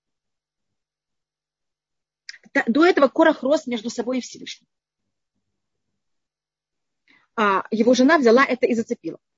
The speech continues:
Понимаете, ты такой великий человек, это все должны знать и понимать.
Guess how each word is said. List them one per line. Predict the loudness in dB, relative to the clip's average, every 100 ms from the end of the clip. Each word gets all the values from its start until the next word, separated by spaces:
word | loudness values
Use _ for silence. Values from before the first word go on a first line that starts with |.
| _
Понимаете, | -6 -2 -2 -4
ты | 0 0
такой | 0 -2 0
великий | 2 0 -2
человек, | -6 -2 0 -2 -4
это | -4 -4
все | -2 -2
должны | -2 -4 -4
знать | -4 0 -2 -2
и | -14
понимать. | -14 -12 -14 -18 -20